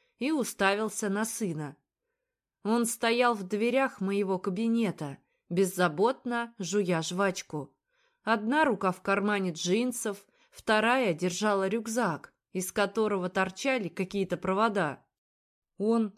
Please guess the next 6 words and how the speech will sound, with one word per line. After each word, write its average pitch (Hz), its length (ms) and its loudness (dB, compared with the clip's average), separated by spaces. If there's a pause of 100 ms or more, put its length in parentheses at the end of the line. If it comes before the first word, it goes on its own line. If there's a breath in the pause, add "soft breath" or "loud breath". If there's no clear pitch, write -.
(100)
школу 320 560 0
взорвал? 185 760 -2 (600)
Господи, 170 1040 -2 (200 soft breath)
только 226 460 4
не 254 400 6
это! 165 480 -2